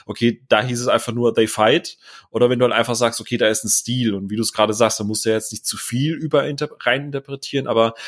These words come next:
dass Jack halt eher mit, mit, mit Will so ein bisschen spielt und einfach austestet, was er an Talent und so weiter kann, dass er eher nur pariert und nicht agiert und so weiter. Das sind ja Dinge, die du trotzdem auch als Laie irgendwie verstehst und siehst und dass er dann halt gewinnt, weil er halt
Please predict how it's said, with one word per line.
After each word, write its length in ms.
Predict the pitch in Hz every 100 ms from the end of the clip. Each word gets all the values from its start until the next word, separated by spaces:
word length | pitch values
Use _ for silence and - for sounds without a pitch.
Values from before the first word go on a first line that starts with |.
| -
dass 220 | 117 113 -
Jack 260 | 127 131
halt 220 | 127 117
eher 280 | 123 123 123
mit, 260 | 120 117 -
mit, 180 | 117 -
mit 180 | 107
Will 160 | 110 123
so 120 | 120
ein 60 | 117
bisschen 260 | 117 -
spielt 440 | 113 - 131 131 117
und 60 |
einfach 280 | 113 107 -
austestet, 600 | 101 117 - - 113 110
was 160 | 107 -
er 80 | 110
an 80 |
Talent 400 | 107 107 104 117
und 80 | 110
so 140 | 107 107
weiter 240 | 101 101
kann, 260 | - 113 110
dass 160 | 98
er 80 | -
eher 160 | 110 107
nur 160 | 110
pariert 480 | - 104 104 120 117
und 80 | 110
nicht 180 | 107 110
agiert 360 | 107 113 101
und 100 | 95
so 160 | 95 90
weiter. 240 | 87 -
Das 140 | 95 117
sind 100 | 117
ja 80 |
Dinge, 240 | 110 113 120
die 140 | 117
du 100 | 110
trotzdem 460 | 110 120 117 - 117
auch 120 | 104
als 220 | 110 -
Laie 280 | 104 107 117
irgendwie 220 | 113 110
verstehst 640 | 101 101 - 113 123 117 104
und 80 |
siehst 520 | 98 113 139 - - - - -
und 100 | 104
dass 80 | 107
er 80 |
dann 220 | 104 107 117
halt 180 | 117
gewinnt, 380 | - 107 123 117
weil 100 | 110
er 80 | 107
halt 300 | 107 104 -